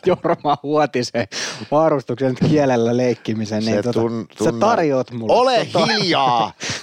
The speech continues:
Speaker 2: <laughs> Älä tartu jokaiseen.
Speaker 1: Okei.
Speaker 2: Pelaa tunteja ja toiminnan välillä aikaa. Niin, niin siinä se
Speaker 1: Tunne tänään, muista
Speaker 2: se on
Speaker 1: huomenna.
Speaker 2: siis Luke. Eli sen voi mieltää joko Luke tai Luke.
Speaker 1: Mm.
Speaker 2: No niin. Mutta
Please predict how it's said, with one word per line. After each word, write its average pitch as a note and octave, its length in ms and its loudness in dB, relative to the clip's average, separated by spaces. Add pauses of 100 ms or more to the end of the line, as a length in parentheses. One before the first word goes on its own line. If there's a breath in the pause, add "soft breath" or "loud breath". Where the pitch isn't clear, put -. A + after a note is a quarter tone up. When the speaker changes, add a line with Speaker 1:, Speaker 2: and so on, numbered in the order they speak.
(320)
Speaker 2:
<laughs> - 720 -4
Älä G3+ 160 0
tartu F#3+ 460 0
jokaiseen. F#2 760 0
Speaker 1:
Okei. A2+ 320 -2 (160)
Speaker 2:
Pelaa C3 300 2
tunteja A2+ 440 -2
ja F#2+ 100 0
toiminnan C3 480 0
välillä C#3+ 560 0
aikaa. - 220 -8 (720 loud breath)
Niin, G2 220 -2
niin F2+ 120 -2
siinä E2+ 280 -4 (200)
se - 120 -4
Speaker 1:
Tunne D3 280 2 (100)
tänään, A#2 320 0
muista G2+ 300 -8
Speaker 2:
se F#2+ 60 -6
on G2+ 40 -4
Speaker 1:
huomenna. F2+ 180 -2
Speaker 2:
siis E2+ 320 -8 (240)
Luke. F2+ 580 -4 (760)
Eli C2 140 -10
sen B1+ 160 -12
voi B1 160 -10
mieltää A#1+ 340 -12
joko A#1+ 260 -12
Luke F#2 340 -4
tai F2 220 -6
Luke. G2 460 -4 (340)
Speaker 1:
Mm. A2 220 -6
Speaker 2:
No F#2+ 120 -4
niin. - 180 -10 (500 soft breath)
Mutta - 380 -2